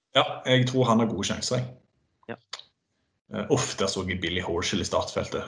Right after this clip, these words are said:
Speaker 1: Åh!
Speaker 2: <laughs> Fikk jeg grøsning av ryggen der.
Speaker 1: Ja, ja. Ehm, eh,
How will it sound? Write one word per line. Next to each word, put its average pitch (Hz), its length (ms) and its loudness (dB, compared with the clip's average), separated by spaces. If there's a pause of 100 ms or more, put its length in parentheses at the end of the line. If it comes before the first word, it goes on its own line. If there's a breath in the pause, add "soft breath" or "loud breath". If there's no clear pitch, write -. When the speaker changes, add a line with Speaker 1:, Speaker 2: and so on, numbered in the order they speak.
Speaker 1:
Åh! 233 260 6 (640)
Speaker 2:
<laughs> 180 600 0
Fikk 135 120 4
jeg 127 160 2
grøsning 123 320 0
av 117 80 2
ryggen 113 300 0
der. 117 180 2
Speaker 1:
Ja, 107 240 2
ja. - 280 -8 (580)
Ehm, 135 500 6
eh, 139 300 2